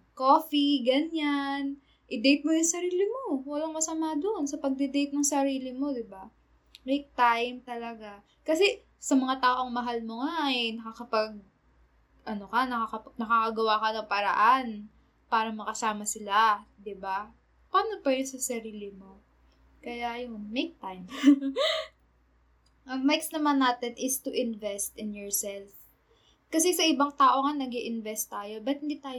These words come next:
makapag-invest sa sarili natin? Sa, sa ibang bagay, nag-i-invest tayo. Dapat nag-invest din talaga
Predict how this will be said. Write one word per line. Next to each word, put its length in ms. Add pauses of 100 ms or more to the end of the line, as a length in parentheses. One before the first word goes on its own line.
makapag-invest 960
sa 120 (120)
sarili 320
natin? 640 (480)
Sa, 240
sa 400
ibang 240
bagay, 320
nag-i-invest 880
tayo. 560 (800)
Dapat 400
nag-invest 480
din 160
talaga 320